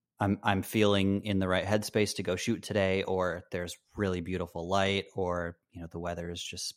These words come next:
specific. Um, and I just go and I walk around and, you know, I wait for, for the shot to show up and, and I,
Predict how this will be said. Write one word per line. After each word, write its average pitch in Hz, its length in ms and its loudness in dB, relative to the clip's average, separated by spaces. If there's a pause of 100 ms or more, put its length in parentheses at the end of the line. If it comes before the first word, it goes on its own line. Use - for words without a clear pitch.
(220)
specific. 117 800 2 (600)
Um, 85 400 -2 (460)
and 98 140 0
I 92 120 2
just 92 240 -4
go 98 220 4
and 95 80 0
I 95 60 0
walk 92 300 -2
around 92 420 -2
and, 87 240 -6 (540)
you 101 120 -4
know, 95 60 -2
I 92 260 -4
wait 98 380 -2
for, 92 500 -2 (460)
for 98 120 -2
the 92 100 -4
shot 90 340 -2
to 95 100 -6
show 92 260 -2
up 92 260 0
and, 90 240 -4 (760)
and 92 140 -2
I, 87 180 -4